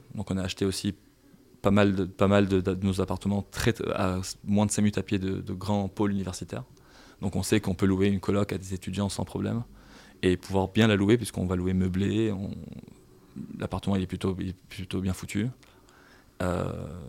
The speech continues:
pas plus de quatre étages sans ascenseur, pas de rez-de-chaussée. Donc on a un peu ces, ces critères que j'ai toujours moi utilisés à titre personnel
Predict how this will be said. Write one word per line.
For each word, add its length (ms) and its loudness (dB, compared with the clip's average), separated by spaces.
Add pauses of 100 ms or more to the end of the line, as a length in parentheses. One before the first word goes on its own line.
(340)
pas 80 -2
plus 120 -4
de 60 -10
quatre 220 -6
étages 180 -4
sans 120 -4
ascenseur, 500 -2
pas 100 -6
de 80 -8
rez-de-chaussée. 340 -4
Donc 180 -2
on 80 0
a 60 0
un 80 -2
peu 100 2
ces, 300 -2 (420)
ces 140 -4
critères 320 0
que 100 -2
j'ai 120 -4
toujours 260 -2
moi 260 4
utilisés 380 -4
à 60 -4
titre 160 -14
personnel 420 -2